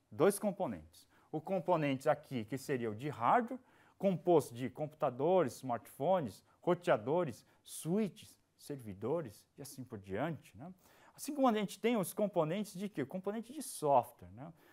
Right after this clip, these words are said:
Os componentes de software são compostos basicamente por quê? Basicamente pelos protocolos, os, é,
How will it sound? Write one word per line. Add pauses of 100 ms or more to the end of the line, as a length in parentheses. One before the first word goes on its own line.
(140)
Os
componentes
de
software
são
compostos
basicamente
por
quê? (360)
Basicamente
pelos
protocolos, (280)
os,
é,